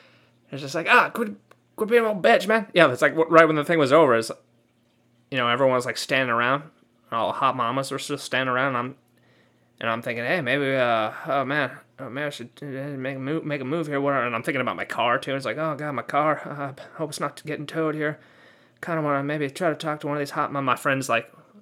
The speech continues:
"Yeah, what are we doing? What are we standing around here? Let's get outta here." And I'm looking at him, and I'm thinking, like, "Well, what do you mean?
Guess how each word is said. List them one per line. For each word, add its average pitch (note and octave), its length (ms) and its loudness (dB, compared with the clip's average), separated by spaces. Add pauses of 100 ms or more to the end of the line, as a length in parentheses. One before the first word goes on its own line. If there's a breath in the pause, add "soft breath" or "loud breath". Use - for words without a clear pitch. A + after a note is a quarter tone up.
(100)
"Yeah, D#3+ 100 -2
what D#3+ 140 2
are F#3+ 40 4
we F3+ 80 6
doing? F#3 240 6
What C3+ 120 4
are F3+ 40 4
we E3 80 0
standing E3 340 2
around E3+ 200 4
here? C3+ 100 0
Let's C#3 160 -4
get C#3 100 0
outta D#3+ 200 6
here." A#2 180 -4 (1300)
And - 100 -16
I'm C3+ 140 -6
looking C3 180 -6
at A#2+ 140 -2
him, A2+ 100 -6
and - 20 -2
I'm A#2 140 -4
thinking, C3+ 220 -4
like, A#2 160 -6 (240)
"Well, E3+ 100 -4
what G#3+ 140 6
do A#3+ 60 8
you A#3+ 60 4
mean? G3 260 2